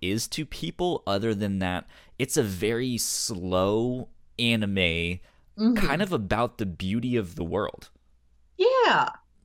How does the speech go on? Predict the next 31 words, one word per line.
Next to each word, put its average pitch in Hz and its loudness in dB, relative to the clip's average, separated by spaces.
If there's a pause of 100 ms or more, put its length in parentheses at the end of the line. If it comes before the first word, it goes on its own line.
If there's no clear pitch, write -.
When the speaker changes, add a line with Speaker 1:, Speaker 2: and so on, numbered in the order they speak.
(160)
Speaker 1:
And 110 0
just, 98 -4
like, 92 -2
you 107 -2
can 135 -4
find 110 0
some 101 0 (720)
really 139 2
strange 110 0 (180)
places 92 2
or 90 -2
some 92 -6
really 113 -2
fucked - -4
up - -4 (420)
places 87 6
or 90 0
some 120 -2
Speaker 2:
Mm-hmm. 110 0
Speaker 1:
really 117 2 (280)
delightful 110 -2
people 87 -2
or 87 -2
s-, - -12
stuff - -4
like 90 -10
that. 85 -6
And 90 -10
each 147 -4
thing, 117 2 (500)
um, 90 -2